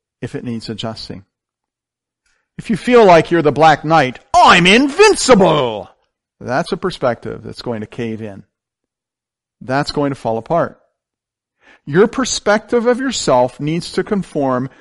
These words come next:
to reality. Not who you wish you were, not who other people tell you you should be, not who your mother always said you would be, not who you used to be, but who you are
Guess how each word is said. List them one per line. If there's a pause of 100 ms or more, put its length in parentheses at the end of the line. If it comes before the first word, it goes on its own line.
(200)
to
reality. (500)
Not
who
you
wish
you
were, (160)
not
who
other
people
tell
you
you
should
be,
not
who
your
mother
always
said
you
would
be, (520)
not
who
you
used
to
be, (920)
but
who
you
are